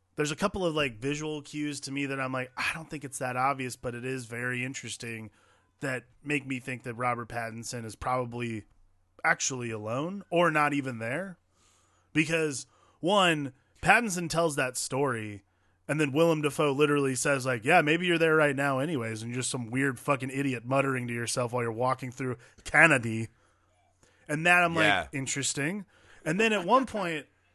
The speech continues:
Speaker 2: Well, he even says, he's like, "Perhaps I am a
Speaker 1: Right.
Speaker 2: figment of your ima-, ye
Speaker 1: Well,
Speaker 2: imagination."
Speaker 1: I don't know if you know
Speaker 2: Which that, that makes me think that it's
Speaker 1: Right.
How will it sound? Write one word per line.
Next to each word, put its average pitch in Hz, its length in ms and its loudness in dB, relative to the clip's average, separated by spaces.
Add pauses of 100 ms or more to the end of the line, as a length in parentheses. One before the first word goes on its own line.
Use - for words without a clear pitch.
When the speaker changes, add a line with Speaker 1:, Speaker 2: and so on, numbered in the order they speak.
(380)
Speaker 2:
Well, 147 140 2
he 165 120 4
even 170 260 2
says, 175 260 2
he's 151 160 -4
like, 147 220 4
"Perhaps 143 440 8
I 131 140 8
am 123 100 2
a 120 60 6
Speaker 1:
Right. 208 140 4
Speaker 2:
figment 113 400 -2
of 117 120 -4
your 110 220 -2
ima-, 101 380 2
ye 139 220 0
Speaker 1:
Well, 139 40 4
Speaker 2:
imagination." 131 880 2
Speaker 1:
I 196 80 2
don't 254 100 2
know 226 60 0
if 185 80 -4
you 196 140 -4
know 165 180 2 (460)
Speaker 2:
Which 127 160 -12
that, 196 240 0
that 208 240 8
makes 214 220 -2
me 196 140 -6
think 180 240 0
that 156 100 0
it's 135 220 -2
Speaker 1:
Right. 151 80 -2